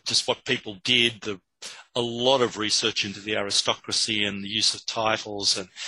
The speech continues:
deference and who went where, who was living where, what sort of jobs were available.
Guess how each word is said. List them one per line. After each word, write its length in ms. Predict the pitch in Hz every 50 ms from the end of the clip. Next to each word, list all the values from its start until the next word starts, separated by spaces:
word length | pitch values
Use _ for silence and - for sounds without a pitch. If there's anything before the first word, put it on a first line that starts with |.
| - - - -
deference 440 | - 123 113 - - 113 101 - -
and 140 | 101 98 - _ _ _ _
who 180 | - 127 120 107
went 200 | 104 104 104 - -
where, 240 | 113 110 110 110 110
who 160 | 101 117 120
was 220 | 110 113 107 - 120
living 320 | 113 110 110 104 104 107
where, 440 | 110 110 113 117 117 113 113 113 110 - - - - - - - _
what 120 | 117 113
sort 160 | - 127 107
of 60 | 104 92
jobs 360 | - 123 117 104 - - -
were 80 | 107
available. 560 | 101 - 110 110 110 107 107 104 107 107 -